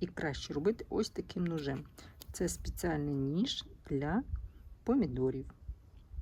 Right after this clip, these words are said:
Він продається в магазинах, в кого нема. Звичайно, можна взяти любий ніж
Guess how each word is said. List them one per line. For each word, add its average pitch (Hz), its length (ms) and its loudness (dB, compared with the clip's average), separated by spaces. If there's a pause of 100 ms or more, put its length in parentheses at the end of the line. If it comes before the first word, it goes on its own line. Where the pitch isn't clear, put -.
(440)
Він 214 100 6
продається - 460 -4
в - 20 4
магазинах, 254 440 4
в - 100 -12
кого 208 180 4
нема. 320 260 4
Звичайно, 269 540 4
можна 170 280 0
взяти 196 420 -2 (160)
любий 165 480 4 (440)
ніж 156 480 2